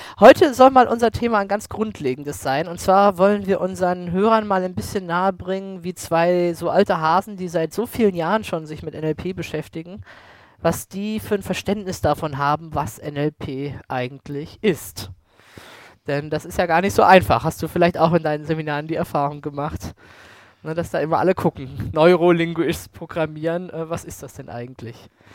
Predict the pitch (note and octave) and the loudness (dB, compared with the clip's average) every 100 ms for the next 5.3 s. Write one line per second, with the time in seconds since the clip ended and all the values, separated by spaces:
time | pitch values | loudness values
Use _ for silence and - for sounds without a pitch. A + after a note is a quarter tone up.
0 | - F#3+ E3 F#3 B3 A#3 A3 G#3+ G3 F#3 | 0 4 6 4 2 2 2 4 4 4
1 | F#3 A3 - F3 G3+ - C#3 D3 - D3+ | 2 2 -2 -2 -6 -4 -2 -2 -6 -8
2 | C#3 C3 C#3+ - D#3 D3+ D#3 D#3 - D3+ | -4 -2 -2 -4 -8 -8 -10 -10 -10 -6
3 | D3+ D3+ - B2+ C#3+ - - - - - | -6 -8 -8 -6 -6 -8 -16 -16 -20 -20
4 | - - E3+ D#3 F3 E3+ - E3 D#3+ F3 | -20 -16 -6 -6 -6 -12 -10 -2 0 0
5 | G3+ D3+ | -4 -6